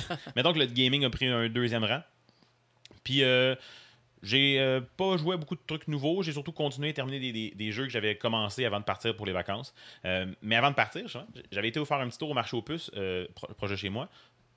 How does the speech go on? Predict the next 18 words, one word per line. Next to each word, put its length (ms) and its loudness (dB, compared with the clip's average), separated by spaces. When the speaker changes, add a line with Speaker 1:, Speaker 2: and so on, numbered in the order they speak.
Speaker 2:
pour 160 0
voir 180 4
s'il 100 -2
y 40 2
a 20 2
quelque 120 -10
chose 140 -2
que 120 -8
j'allais 160 -2
pouvoir 240 -2
amener 180 -2
sur 140 -4
la 80 0
route 240 -6
sur 140 -10
mes 100 -6
consoles 240 -6
portables. 380 0